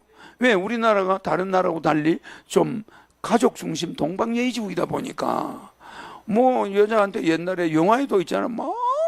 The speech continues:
치근덕거려가지고 결혼한 사람이 있어. 칠천, 팔기, 삼, 뭐 도끼 열 번 찍어서 안 넘어가는 나무가 없다, 뭐. 이런 식으로 하니까,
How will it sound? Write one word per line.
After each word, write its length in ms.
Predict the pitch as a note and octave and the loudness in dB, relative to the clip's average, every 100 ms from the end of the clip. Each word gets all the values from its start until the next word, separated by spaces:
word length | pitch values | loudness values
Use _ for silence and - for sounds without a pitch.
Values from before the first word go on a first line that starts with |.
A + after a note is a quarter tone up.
| D#5+ | -4
치근덕거려가지고 800 | - B3+ A3+ A3+ A3 F#3 A3+ A3 | -8 -6 -6 -2 0 2 2 2
결혼한 280 | G3 F3 E3 | 2 2 0
사람이 220 | D#3 - | -2 -4
있어. 340 | - - - - _ _ _ _ _ _ _ _ _ _ _ - | -10 -12 -14 -16 _ _ _ _ _ _ _ _ _ _ _ -4
칠천, 480 | - C4 - C4 - | 0 0 2 0 0
팔기, 340 | - A#3 G3 | -2 -2 -2
삼, 180 | F3 D3 - - - | -2 -2 -4 -16 -2
뭐 240 | G3 F#3 | 2 2
도끼 380 | - G3 - C#4+ | 4 2 2 2
열 100 | A3+ | 2
번 160 | A3+ B3 | 2 -4
찍어서 200 | B3+ F#3 | 0 0
안 140 | E3 | 0
넘어가는 280 | F3+ A3 A#3 | 0 0 0
나무가 260 | A#3+ A3+ G3+ | 0 0 0
없다, 200 | D3+ E3 | 2 2
뭐. 160 | C#3 - - - - - - | 2 -8 -14 -20 -20 -20 -2
이런 500 | B3+ C4 D4 E4 D#4+ | 2 4 4 4 2
식으로 380 | A#3+ C4+ C#4+ B3 | 0 0 4 4
하니까, 960 | F#3 A3 G#3 D#3+ C#3 E3+ G3+ C#3+ A#2+ | 4 -4 -2 -2 0 2 2 0 -6